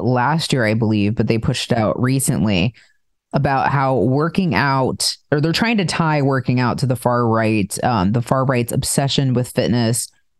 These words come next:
it was called, and they try to link nutrition efforts to Adolf Hitler and white supremacist, supremacist ideology.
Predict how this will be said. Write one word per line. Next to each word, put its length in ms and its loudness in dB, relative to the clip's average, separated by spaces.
it 120 0
was 220 0
called, 360 0
and 60 2
they 60 2
try 160 -2
to 80 0
link 320 0
nutrition 480 0
efforts 420 -2
to 120 -2
Adolf 260 0
Hitler 460 0
and 180 0
white 240 0
supremacist, 680 -2
supremacist 640 0
ideology. 880 0